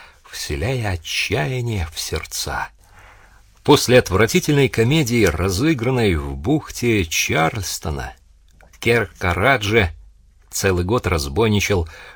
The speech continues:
в Атлантическом океане у берегов Соединенных Штатов.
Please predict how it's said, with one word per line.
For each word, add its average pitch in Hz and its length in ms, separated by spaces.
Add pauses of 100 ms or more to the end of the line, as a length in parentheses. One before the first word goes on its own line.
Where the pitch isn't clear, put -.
в 73 180
Атлантическом 90 800
океане 98 520
у 92 80
берегов 82 580 (160)
Соединенных 85 840
Штатов. - 600